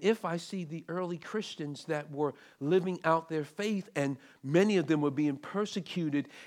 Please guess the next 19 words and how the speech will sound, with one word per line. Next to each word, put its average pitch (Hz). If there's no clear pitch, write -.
and 156
were 139
dying 175
and 147
were 139
suffering 175
for 160
that 147
faith, 220
and 180
many 302
came 262
to 226
Christ 233
looking 269
at 220
them 190
standing 285
strong 196